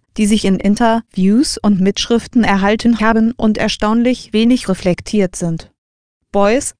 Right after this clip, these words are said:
Denken geriet nach neunzehnhundertfünfundvierzig unter den Einfluss Rudolf Steiners und der Anthroposophie,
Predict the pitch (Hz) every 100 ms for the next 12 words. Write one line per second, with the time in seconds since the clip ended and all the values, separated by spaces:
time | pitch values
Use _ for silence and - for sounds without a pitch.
0 | _ _ - 196 226 262 247 226 196 208
1 | - 214 208 214 233 - 226 220 202 196
2 | 190 - 190 180 185 175 - 202 - 208
3 | - 254 247 214 180 180 185 190 - 208
4 | 208 - 240 233 - 202 202 - - -
5 | 196 202 214 - - 202 185 - 208 -
6 | 196 - 208 185 214 - 262 269